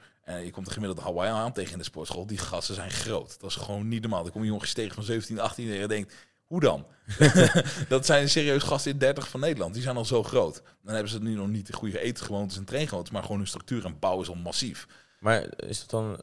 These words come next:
Speaker 2: sorry dat ik je onder, wat wou je zeggen?
Speaker 1: Nee, maar dat is gewoon, ja, genetica. Maar hetzelfde ook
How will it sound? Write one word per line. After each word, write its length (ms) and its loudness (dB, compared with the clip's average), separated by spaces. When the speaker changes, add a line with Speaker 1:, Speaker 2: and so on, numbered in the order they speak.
Speaker 2:
sorry 380 -2
dat 100 2
ik 60 -4
je 80 -4
onder, 180 -4
wat 200 -2
wou 140 -2
je 60 -4
zeggen? 280 -8
Speaker 1:
Nee, 160 -4
maar 100 0
dat 120 0
is 80 -2
gewoon, 300 0
ja, 200 -6
genetica. 420 -2
Maar 100 -4
hetzelfde 320 2
ook 180 -4